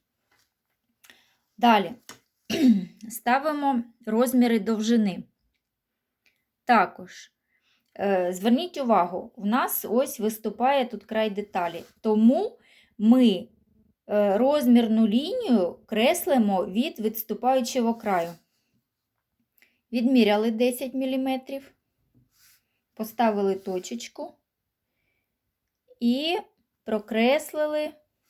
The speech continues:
розмірну лінію,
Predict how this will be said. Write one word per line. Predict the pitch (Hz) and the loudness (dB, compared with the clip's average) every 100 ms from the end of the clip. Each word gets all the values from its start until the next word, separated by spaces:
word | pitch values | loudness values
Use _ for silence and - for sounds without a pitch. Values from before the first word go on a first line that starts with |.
| _ _ _ _ _ _ _ _ _ _ _ _ _ _ _ | _ _ _ _ _ _ _ _ _ _ _ _ _ _ _
розмірну | 220 247 269 254 247 233 208 | 0 0 2 2 4 4 4
лінію, | 180 175 160 180 214 269 | -2 -8 -12 -4 -2 -4